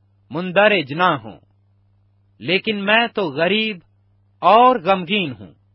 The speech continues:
ऐ खुदा, तेरी निजात मुझे सर बुलंद करे।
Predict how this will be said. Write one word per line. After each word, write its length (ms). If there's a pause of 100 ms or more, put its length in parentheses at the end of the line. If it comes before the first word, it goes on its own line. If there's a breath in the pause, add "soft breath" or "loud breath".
(720)
ऐ 180
खुदा, 440 (840)
तेरी 260
निजात 580 (460)
मुझे 420
सर 360
बुलंद 340
करे। 380